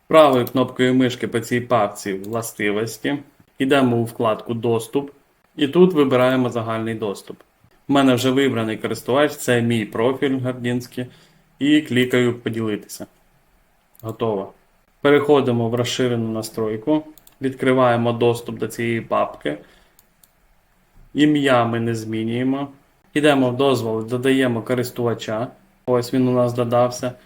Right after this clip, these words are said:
І відмічаємо всі галочки. Ок, ок, закрити. Тепер нам потрібно дізнатися I P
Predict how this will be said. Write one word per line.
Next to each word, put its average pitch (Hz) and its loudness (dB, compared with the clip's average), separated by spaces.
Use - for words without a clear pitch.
І 175 4
відмічаємо 131 2
всі 127 0
галочки. 104 -2
Ок, 175 2
ок, 131 -2
закрити. 113 -6
Тепер 143 0
нам 147 4
потрібно 127 0
дізнатися 123 -2
I 120 -4
P 120 0